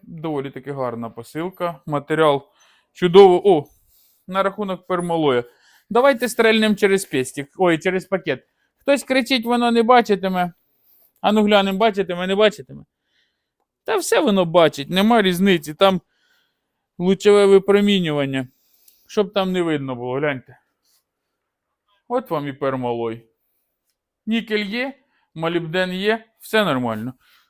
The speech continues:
Отаке також купуємо, двісті п'ятдесят гривень кілограм. Все,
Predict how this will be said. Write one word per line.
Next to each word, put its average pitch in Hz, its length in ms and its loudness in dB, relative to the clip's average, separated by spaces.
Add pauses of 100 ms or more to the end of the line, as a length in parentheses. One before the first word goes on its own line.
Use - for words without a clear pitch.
Отаке 214 400 0
також 208 320 0
купуємо, 208 580 -2
двісті 175 340 -12
п'ятдесят 151 400 -10
гривень 135 340 -8
кілограм. 117 420 -10 (1300)
Все, 370 280 6